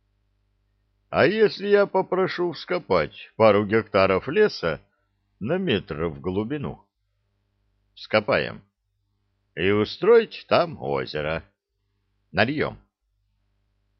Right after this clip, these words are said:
Вот тут я впервые ощутил всю мощь аппарата, которым руководил Яковлев. Каковы же реальные достижения этой конторы? И как далеко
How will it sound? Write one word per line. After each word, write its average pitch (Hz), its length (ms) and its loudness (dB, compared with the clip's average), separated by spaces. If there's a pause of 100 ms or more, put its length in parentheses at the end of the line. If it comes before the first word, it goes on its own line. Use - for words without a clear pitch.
(340)
Вот 110 360 0
тут 160 340 -2
я 139 200 2
впервые 110 640 -2
ощутил 98 840 -6 (400)
всю - 240 -8
мощь 92 360 -2
аппарата, 117 1040 -2
которым 113 600 -2
руководил 92 680 -4
Яковлев. 67 760 -6 (920)
Каковы 156 480 4
же 160 180 0
реальные 160 480 0
достижения 135 800 -6
этой 98 240 -2
конторы? 110 720 -4 (840)
И 95 100 -2
как 113 320 2
далеко 107 640 -2